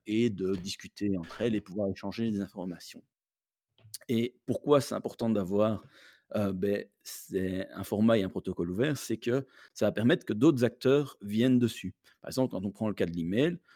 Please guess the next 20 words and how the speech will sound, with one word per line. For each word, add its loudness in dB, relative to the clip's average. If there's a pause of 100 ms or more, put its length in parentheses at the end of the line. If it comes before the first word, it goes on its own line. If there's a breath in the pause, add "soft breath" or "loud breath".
(280 soft breath)
euh, 0
ben, 4
euh, -2
derrière, 0
on 0
a 2
des -4
normes 4 (220)
qui -6
existent, -6 (360 soft breath)
euh, -2
qui -12
sont -6
établies -4
et -2
qui -16
sont -8
connues -6
par -14
tous, -10